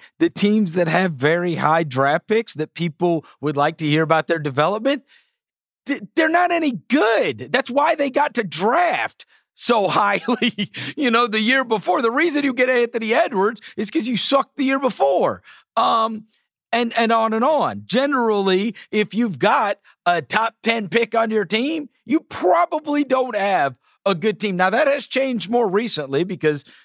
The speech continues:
the Hornets were good this year. Um, you know, Pelicans have been okay. The Grizzlies have been okay.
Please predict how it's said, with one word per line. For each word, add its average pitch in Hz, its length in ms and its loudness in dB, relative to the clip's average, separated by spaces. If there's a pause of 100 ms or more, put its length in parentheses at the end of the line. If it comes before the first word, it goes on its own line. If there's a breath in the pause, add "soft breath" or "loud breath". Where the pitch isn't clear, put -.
the 139 120 0
Hornets 160 360 0
were 165 100 0
good 127 260 -2
this 123 260 -2
year. 117 380 0 (340 loud breath)
Um, 113 520 2 (280)
you 247 80 -2
know, 143 120 0
Pelicans 190 580 0
have 160 80 -4
been 180 160 2
okay. 165 680 0
The 139 120 -6
Grizzlies 143 380 -2
have 123 100 -8
been 151 140 4
okay. 147 680 0